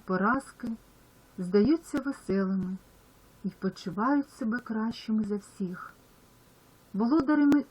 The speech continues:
істини, за яку вони ніколи навіть пальцем не ворухнули. Вони завжди перебувають біля сильнішого. Вони схожі на гієн, які годуються лише рештками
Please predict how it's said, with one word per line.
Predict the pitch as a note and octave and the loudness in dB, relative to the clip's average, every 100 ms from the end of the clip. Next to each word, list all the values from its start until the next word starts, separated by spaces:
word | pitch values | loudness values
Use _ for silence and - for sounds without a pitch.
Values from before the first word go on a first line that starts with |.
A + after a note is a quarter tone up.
| - | 0
істини, | D4 C4+ - - G#3 | 4 4 2 2 2
за | G3 G#3+ | 2 0
яку | A3+ - C4+ | 0 -2 -4
вони | A3+ A#3 C#4 | 2 4 6
ніколи | A#3+ A3+ - C4 A#3+ | 4 2 0 0 2
навіть | A#3 A#3 A#3+ - | 2 0 -4 -2
пальцем | C4 B3 A3 - G3 | 0 2 0 -2 0
не | G3+ | 2
ворухнули. | F#3 G3+ G#3 - A3+ A3+ G3 E3+ - _ _ _ _ _ _ _ _ _ _ _ - | 2 -2 -4 0 2 2 0 -4 -12 _ _ _ _ _ _ _ _ _ _ _ -4
Вони | G#3+ A#3+ C4+ | 4 6 6
завжди | B3 E4 D4+ D#4 | 4 2 2 0
перебувають | - B3+ G#3 G3 F#3 A3 A#3 | 0 0 0 0 2 2 2
біля | G3+ F3+ G3+ G#3 | 0 0 0 -2
сильнішого. | - G3+ F#3+ F#3 F#3+ - F#3+ F#3 G3 - _ - - _ _ - _ _ _ _ _ - | -4 0 2 0 -2 -8 -8 -8 -10 -14 _ -20 -20 _ _ -20 _ _ _ _ _ -4
Вони | F#3+ G3+ G#3 | 4 4 4
схожі | - A3 G#3+ G#3+ | 0 0 0 2
на | G3+ | 2
гієн, | F#3 F3+ F#3+ C4+ C4+ C#4 _ _ _ - _ _ - | 2 0 2 2 0 -4 _ _ _ -20 _ _ -6
які | F#3+ G3 - | 0 0 2
годуються | F#3 F#3+ F3+ D4 C#4+ - C4 | 0 0 2 4 2 0 -6
лише | A#3+ A#3+ - A3+ | -6 -6 -4 -2
рештками | A#3 A#3 - A3 G#3+ | -2 -4 -8 -2 0